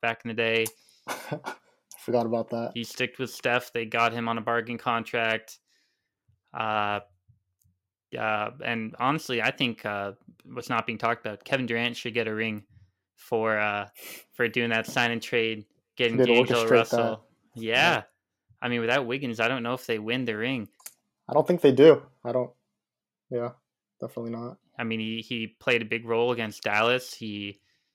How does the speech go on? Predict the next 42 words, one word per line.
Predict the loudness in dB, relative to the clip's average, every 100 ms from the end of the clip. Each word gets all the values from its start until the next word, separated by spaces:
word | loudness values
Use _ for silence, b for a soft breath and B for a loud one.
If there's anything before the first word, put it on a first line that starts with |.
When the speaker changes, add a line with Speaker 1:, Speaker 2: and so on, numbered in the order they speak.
| _ -4
Speaker 1:
I | -2
mean, | -2
in | -2
the | 0
regular | 0 0 -4
season, | -4 -6 -4 -6 -8 -12
he | -14
played, | -12 -4 -2 -2 -6 -18 -10
uh, | -8 -6 -4
a |
lot | 0 2 2
of |
minutes | -2 -4 -6
for | -10 -8
them, | -8 -10 -14 _ _ -8
and | -8
it's | -6
just | -8 -10
a | -4
great | -2 -2
rotational | -2 -4 -4 -6 -10
player. | -6 -6 -6 -14 _ _ _ _
And | -4
obviously | 0 -2 0 2
Speaker 2:
Yeah. |
Speaker 1:
what | 2 0
he's | -8
done | -6 -6
the | -6
past | -6 -6 -4
couple | -6 -6
games. | -10 -10 -12 -18 -20 _ _ _ _ _ _ _ _ _ _ _ _ _ _ _ _ _ _ _ _ _ _
But, | -4 0 0
uh, | -2
going | -2 0 0
through | -2 -6
Curry, | -6 -2 0 0 -2
Klay, | -2 -2 -2
and | -2
Draymond, | -2 -2 -2 -4 -6
just | -10 -8
some | -6 -6 -8